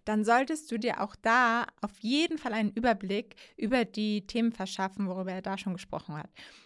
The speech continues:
Du musst Antworten aus ihm rausbekommen, die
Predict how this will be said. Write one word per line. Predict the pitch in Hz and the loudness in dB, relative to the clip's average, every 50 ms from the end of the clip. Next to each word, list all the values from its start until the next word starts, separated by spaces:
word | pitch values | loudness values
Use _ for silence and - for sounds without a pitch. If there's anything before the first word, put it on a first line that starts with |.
| _ _ _ | _ _ _
Du | - 233 | 2 4
musst | 233 262 311 359 - - - - _ _ _ _ | 4 4 4 2 0 -8 -16 -20 _ _ _ _
Antworten | 190 233 302 302 - - 277 285 294 294 330 330 294 - _ | 0 0 0 0 0 0 0 0 0 -2 -6 -10 -12 -6 _
aus | 254 269 269 - - | -6 -6 -6 -6 -4
ihm | 254 240 | -2 -2
rausbekommen, | 226 214 - 202 214 233 302 349 - - - - 226 - _ - - 240 247 254 269 262 247 233 | -2 -2 -2 0 2 2 2 0 -2 -6 -10 -12 -16 -14 _ -2 0 2 2 2 2 0 -2 -2
die | 233 226 226 226 226 226 226 226 233 233 | -2 -2 -2 0 0 0 0 0 -2 -4